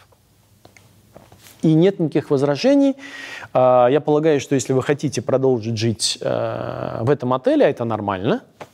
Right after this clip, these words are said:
можно прожить так счастливую жизнь, то, что я вам рассказываю, к чему веду, ведёт не к счастью, а к полноте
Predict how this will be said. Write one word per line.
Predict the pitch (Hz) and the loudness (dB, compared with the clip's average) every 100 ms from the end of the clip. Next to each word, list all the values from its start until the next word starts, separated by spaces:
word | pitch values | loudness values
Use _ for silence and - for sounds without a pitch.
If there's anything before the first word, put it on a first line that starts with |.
| _ | _
можно | 147 165 135 | -2 0 -2
прожить | 123 123 139 | -4 -4 -4
так | 113 - | -6 -6
счастливую | - 117 131 107 104 | -6 -2 -2 -2 -4
жизнь, | 92 101 180 247 _ _ _ _ _ - - - | -4 -2 -2 -4 _ _ _ _ _ -20 -20 -2
то, | 170 180 - | 0 0 -4
что | - - | -6 0
я | 143 147 151 - | 2 2 -2 -10
вам | 127 139 135 | -4 -2 -2
рассказываю, | 123 120 147 139 120 117 | -4 -2 0 0 -2 -6
к | |
чему | - 135 | -2 0
веду, | 123 131 160 156 | 2 2 2 0
ведёт | 123 127 135 - | -2 0 -2 0
не | 139 | -2
к | 113 | -2
счастью, | - 139 117 - - | -4 -4 -4 -8 -4
а | 139 | -4
к | - - | -4 -4
полноте | 139 131 131 135 135 117 101 | -2 0 -2 -4 -2 -2 -2